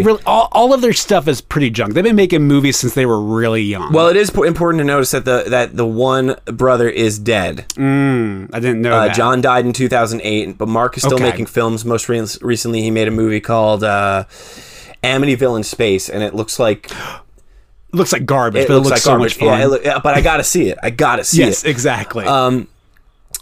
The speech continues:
Speaker 2: other Polonia Bros movies are, uh, of course, we said Feeders. They did Feeders two, which, uh, you know, this did so well that, of course, they made another one and they made a Christmas version of it. Uh, Saurons is like a claymation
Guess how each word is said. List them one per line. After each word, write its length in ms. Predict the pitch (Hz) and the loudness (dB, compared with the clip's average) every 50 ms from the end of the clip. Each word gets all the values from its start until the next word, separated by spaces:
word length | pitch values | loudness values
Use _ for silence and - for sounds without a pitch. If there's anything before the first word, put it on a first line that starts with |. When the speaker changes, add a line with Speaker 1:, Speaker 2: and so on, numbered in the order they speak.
| - - - | -14 -6 -2
Speaker 2:
other 160 | 156 160 175 180 | 0 2 2 2
Polonia 420 | - 180 175 170 165 160 165 160 | 2 2 2 2 2 2 0 0
Bros 240 | 143 165 151 143 139 | 2 2 2 2 2
movies 460 | 143 147 147 147 147 147 147 143 135 | 0 0 0 2 2 2 0 0 -2
are, 520 | - - 123 123 117 110 107 101 110 - - - | -2 0 0 2 4 4 2 2 0 -2 -4 -2
uh, 260 | 117 113 104 104 104 120 | 0 0 2 2 2 0
of 80 | 117 | 0
course, 160 | - - - | -2 -4 -4
we 60 | - 110 | -2 -4
said 140 | 110 104 - | -4 -4 -4
Feeders. 400 | - - 185 175 170 180 180 139 | -4 -2 0 2 2 2 2 2
They 80 | 131 117 | 0 0
did 160 | 113 131 - | -2 -4 -4
Feeders 380 | - - 139 127 123 117 - - | -2 -4 -2 0 0 -2 -2 -4
two, 360 | - - - 156 170 185 185 | -8 -2 0 2 2 4 4
which, 300 | 180 160 127 - - 123 | 2 2 2 0 -2 -2
uh, 400 | 95 117 113 107 104 104 104 - - - - | 0 0 0 0 0 0 0 -2 -4 -6 -4
you 100 | 120 113 | -2 0
know, 120 | 98 92 | 0 0
this 120 | 95 110 110 | 0 -2 -2
did 200 | - 110 101 - | -2 -2 -2 0
so 180 | - 113 104 | 0 0 2
well 300 | 101 117 143 139 127 127 | 2 4 4 4 4 4
that, 160 | 120 110 98 - | 2 0 -2 -6
of 80 | - | -12
course, 240 | - - 110 101 - | -4 -4 -2 -2 0
they 80 | 104 104 | 0 0
made 140 | 104 101 | 0 0
another 240 | 98 110 113 110 107 107 | 2 2 2 2 2 2
one 180 | 110 107 107 | 2 2 0
and 60 | 107 | 0
they 40 | 101 | 0
made 140 | 98 98 95 | 0 0 0
a 40 | 92 | -2
Christmas 360 | - - 160 - - 135 123 | -2 -2 -2 -2 -2 -4 -4
version 320 | - - 131 123 123 127 | 0 2 2 2 4 2
of 160 | 123 127 120 117 | 2 2 4 4
it. 220 | 117 117 - - - - - - - - - - - - | 4 2 2 0 -4 -12 -12 -10 -10 -8 -8 -10 -4 0
Uh, 180 | - 123 110 | 2 2 2
Saurons 840 | - - - 165 165 170 180 185 180 175 175 175 175 180 180 185 165 | 0 0 2 4 4 6 6 6 4 4 4 4 4 4 4 2 2
is 120 | 139 123 - | 2 0 0
like 180 | 127 117 113 - | 0 0 0 -2
a 40 | 98 | -4
claymation 1000 | - - - 139 135 131 123 127 127 123 - 139 131 117 113 110 110 104 101 | -4 -2 -2 0 2 2 4 4 2 2 2 2 2 2 2 2 2 0 -2